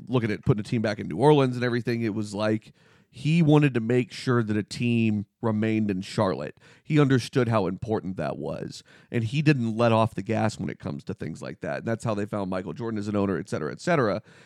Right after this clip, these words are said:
And it just, those kinds of things, again, matter. Those are the small things that people notice. He understood it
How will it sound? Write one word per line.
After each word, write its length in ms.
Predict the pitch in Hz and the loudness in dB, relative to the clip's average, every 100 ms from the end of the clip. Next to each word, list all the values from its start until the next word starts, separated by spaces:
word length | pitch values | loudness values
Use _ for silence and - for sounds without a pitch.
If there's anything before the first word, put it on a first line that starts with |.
| _ | _
And 100 | - 120 | -2 -2
it 100 | 110 | 2
just, 320 | 123 - - _ _ _ _ _ _ - | 0 0 -8 _ _ _ _ _ _ 6
those 340 | 147 156 143 | 8 8 6
kinds 320 | - 160 165 | 2 2 4
of 100 | 147 | 2
things, 280 | 202 190 131 | 2 2 2
again, 480 | 131 117 170 123 120 | 0 4 4 4 0
matter. 480 | 160 202 127 98 - _ _ _ | 0 2 0 -2 -12 _ _ _
Those 160 | - 147 | 2 4
are 60 | 165 | 4
the 100 | 156 | 4
small 340 | 156 175 180 | 4 4 6
things 360 | - 175 156 120 | 4 2 0 2
that 220 | 127 - | 0 0
people 400 | - 170 151 123 | -8 -4 0 0
notice. 560 | 113 131 165 117 - - | 0 2 2 0 -4 -10
He 140 | 156 | -2
understood 580 | 151 156 151 - - 143 | 0 2 -2 -4 -2 0
it 180 | 120 | 0